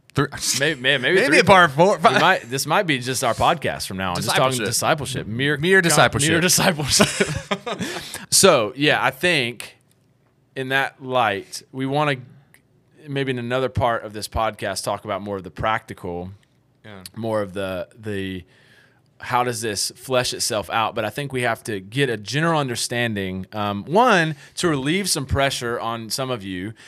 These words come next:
Speaker 2: that are
Speaker 1: Yeah.
Speaker 2: like, "I'm not, you know, I am not meeting with someone three times a week, or no one's meeting with me currently. Does that mean I'm not being discipled or making disciples?" And, and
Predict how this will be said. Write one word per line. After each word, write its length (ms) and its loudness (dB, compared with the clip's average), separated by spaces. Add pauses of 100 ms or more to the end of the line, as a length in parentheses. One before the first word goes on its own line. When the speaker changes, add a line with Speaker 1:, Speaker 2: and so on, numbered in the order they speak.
Speaker 2:
that 100 -6
are 40 0
Speaker 1:
Yeah. 60 0
Speaker 2:
like, 240 0
"I'm 220 -4
not, 360 0 (720)
you 120 -8
know, 280 -2
I 220 -2
am 240 -2
not 240 -2
meeting 300 -4
with 80 -4
someone 240 -4
three 160 -6
times 280 -8
a 60 -10
week, 360 -10 (380)
or 460 4
no 200 0
one's 200 0
meeting 380 -2
with 120 -4
me 240 0
currently. 520 -4
Does 100 -6
that 140 -2
mean 160 -4
I'm 120 -6
not 220 -4
being 240 -8
discipled 400 -6
or 140 -10
making 340 -8
disciples?" 540 -6
And, 240 -12
and 180 -10